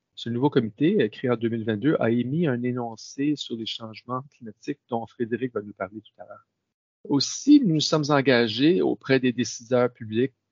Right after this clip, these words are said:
tels le Bureau du surintendant des institutions financières, le B S I F, ou l'Association canadienne des organismes de contrôle des régimes de retraite, et les autorités canadiennes en valeurs mobilières. On s'est engagé avec eux sur leurs lignes directrices,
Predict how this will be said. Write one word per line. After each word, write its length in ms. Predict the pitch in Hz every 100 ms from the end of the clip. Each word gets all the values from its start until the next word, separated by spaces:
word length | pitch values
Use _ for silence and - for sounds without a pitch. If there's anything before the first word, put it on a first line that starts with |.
| _
tels 220 | 127 120
le 100 | 110
Bureau 380 | 104 110 113 120
du 80 | -
surintendant 680 | - 117 117 117 107 113 113
des 220 | 107 110
institutions 400 | 104 - 120 107
financières, 680 | - 110 95 - 120 127
le 80 | 117
B 220 | 101 107
S 220 | 107 - 117
I 100 | 123
F, 140 | - _ _ -
ou 80 | 120
l'Association 680 | 120 117 113 123 110 127 120
canadienne 480 | 120 110 104 117
des 160 | 110 104
organismes 520 | 107 104 101 117 113
de 60 | 104
contrôle 680 | - 104 - 110 113 110 107 -
des 120 | 107
régimes 300 | 110 101 107
de 80 | 101
retraite, 440 | 92 - 139 139 _ _
et 120 | 120 117
les 220 | 117 120
autorités 480 | 127 127 123 151 -
canadiennes 500 | 131 123 113 135 135
en 80 |
valeurs 260 | 110 107 110
mobilières. 580 | 107 101 101 107 101 92 _ _ _ _ _ -
On 60 |
s'est 220 | 107 107
engagé 260 | 120 117 123
avec 260 | 120 113 147
eux 60 |
sur 240 | - - 117
leurs 220 | 113 104
lignes 220 | 120 123
directrices, 840 | 113 113 113 - 135 135 - -